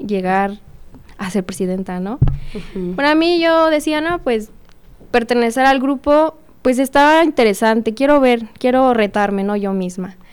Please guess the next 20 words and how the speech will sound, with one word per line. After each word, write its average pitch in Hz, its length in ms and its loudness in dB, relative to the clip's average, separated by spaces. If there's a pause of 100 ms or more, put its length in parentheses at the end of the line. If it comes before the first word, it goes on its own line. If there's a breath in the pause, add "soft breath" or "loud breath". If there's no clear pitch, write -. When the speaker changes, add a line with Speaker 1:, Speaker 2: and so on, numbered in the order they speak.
(320 soft breath)
Speaker 1:
Y 233 140 0
ya 240 160 6
ver 247 400 4
el 226 180 2
rol 220 200 2
que 240 100 0
tiene 226 300 2
este 226 160 -2
capítulo, 226 640 0
pues, 208 160 -2
sí 208 60 0
está 202 240 -2
muy, 202 300 -2
muy 214 180 2
interesante, 196 680 -2
ya 196 140 -4
que 190 180 -6
es, 190 180 -10 (140)
aparte 208 340 -2
académico, 240 640 0